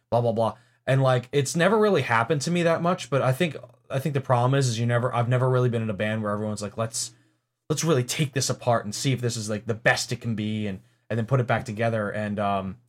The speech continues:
but that song, and I mean, that song and Thirty-nine Lives in Lost Elysium probably were the most,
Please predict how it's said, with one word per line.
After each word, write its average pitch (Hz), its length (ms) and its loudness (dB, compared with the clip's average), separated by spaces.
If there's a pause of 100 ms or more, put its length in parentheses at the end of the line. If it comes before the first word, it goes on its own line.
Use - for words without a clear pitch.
(680)
but 127 300 2
that 143 260 4
song, 156 460 2
and 135 240 0
I 135 100 0
mean, 139 320 0 (340)
that 143 280 0
song 151 240 4
and 127 100 2
Thirty-nine 127 440 2
Lives 120 320 4
in 110 80 -4
Lost 101 260 -4
Elysium 104 300 -6
probably 120 240 2
were 107 80 -4
the 98 80 -6
most, 117 420 0